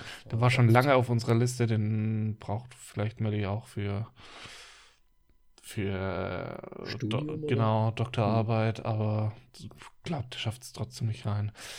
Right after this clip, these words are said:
Speaker 1: Ähm, aber auf jeden Fall super interessant und, ähm, ja.
Speaker 2: Ja, okay. Hört sich ver-, voll verschickt an irgendwie, <laughs> aber okay.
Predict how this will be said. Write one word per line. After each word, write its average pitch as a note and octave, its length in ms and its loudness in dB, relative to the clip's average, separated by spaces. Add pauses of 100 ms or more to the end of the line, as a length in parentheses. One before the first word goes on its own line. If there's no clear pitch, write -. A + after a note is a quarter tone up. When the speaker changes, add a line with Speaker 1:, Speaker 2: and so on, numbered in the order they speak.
(300)
Speaker 1:
Ähm, G2+ 540 4 (920)
aber A2+ 180 6
auf A2+ 100 8
jeden B2+ 160 10
Fall A#2+ 120 8
super B2 260 4
interessant A2 540 4
und, G#2+ 520 -4
ähm, G#2+ 400 -4 (2250)
ja. - 180 -8 (1600)
Speaker 2:
Ja, G#2+ 160 -8
okay. A#2+ 760 0 (240)
Hört G#2+ 180 -2
sich - 220 -4 (220)
ver-, F#2+ 560 -2 (120)
voll G2+ 200 -2
verschickt - 520 -2
an A#3 100 2
irgendwie, - 520 6
<laughs> - 360 6
aber A#2 160 6
okay. - 240 2